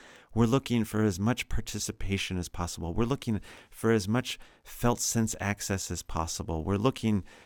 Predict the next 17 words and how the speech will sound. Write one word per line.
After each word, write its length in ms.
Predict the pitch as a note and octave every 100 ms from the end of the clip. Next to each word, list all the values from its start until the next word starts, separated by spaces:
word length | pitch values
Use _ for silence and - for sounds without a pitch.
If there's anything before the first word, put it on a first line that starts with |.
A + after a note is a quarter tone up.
| _
for 400 | - G#2+ A2 G2
as 280 | G#2 F2 F#2
much 560 | G#2 B2 B2+ - - - - -
activation 880 | A2+ - G2+ F#2 A2 A2 G2 F2
as 120 | E2+
the 120 | - F2+
person 460 | - G#2+ - F#2
can 260 | - F#2+ F2
incorporate 720 | E2+ - - - - E2+ D#2
and 100 | D#2
attend 400 | D#2 - F#2 F#2+
to 200 | - D#2+
as 120 | D#2
possible. 580 | - - E2 - E2 D#2 - - -
We're 140 | G#2+ A2+
looking 400 | C3 - A2+ G#2
for 460 | - A2+ G#2+ G2